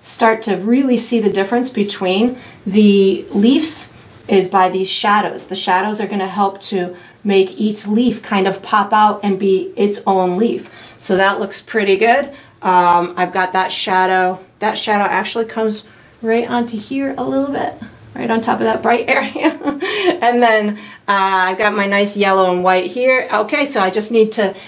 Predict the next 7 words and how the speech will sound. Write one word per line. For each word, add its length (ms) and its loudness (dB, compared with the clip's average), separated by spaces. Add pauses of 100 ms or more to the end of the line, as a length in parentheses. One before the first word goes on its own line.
(160)
do 240 6
a 200 2
nice 300 0
second 540 -2
coat 320 2
on 220 0
here. 340 -4